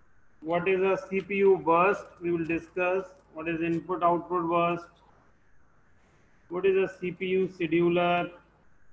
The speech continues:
and in that we will also discuss primitive and non-primitive scheduling.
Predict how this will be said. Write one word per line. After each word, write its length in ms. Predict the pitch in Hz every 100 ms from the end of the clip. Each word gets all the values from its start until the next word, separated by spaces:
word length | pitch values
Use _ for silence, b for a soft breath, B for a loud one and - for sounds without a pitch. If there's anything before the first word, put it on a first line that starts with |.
| - - 165
and 280 | 170 175
in 160 | 175 170
that 320 | 165 165 160
we 100 | 160
will 140 | 165 165
also 300 | 165 165 165
discuss 520 | 156 - - 160 151 -
primitive 480 | 165 170 156 170 160
and 180 | 160 160
non-primitive 800 | 160 165 156 160 160 160 156 -
scheduling. 680 | 160 165 160 165 160 156